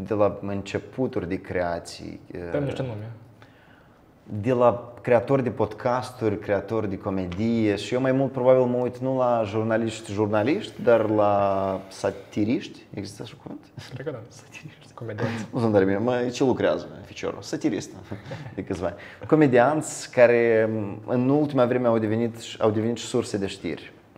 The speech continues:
Speaker 1: Trendul ăsta a, a venit din mass media americană, mai ales că e destul de polarizată, cu comedieni care sunt pro o putere sau pro o poziție și de acolo poți să te inspiri.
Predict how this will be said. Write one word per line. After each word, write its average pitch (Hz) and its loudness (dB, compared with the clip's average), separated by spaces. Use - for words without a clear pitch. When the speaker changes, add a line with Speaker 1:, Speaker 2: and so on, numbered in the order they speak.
Speaker 1:
Trendul 113 2
ăsta 98 0
a, 92 2
a - 2
venit 101 -2
din 95 -2
mass 92 -6
media 98 -2
americană, 117 -4
mai 101 0
ales 107 2
că - -6
e 98 2
destul 98 -2
de 104 0
polarizată, 92 -2
cu 90 -4
comedieni 101 2
care 90 -4
sunt - -12
pro 110 2
o 104 2
putere 107 2
sau - -6
pro 101 0
o 104 4
poziție 107 -4
și - -10
de 98 0
acolo 107 0
poți 104 -4
să - -12
te 98 -6
inspiri. - -10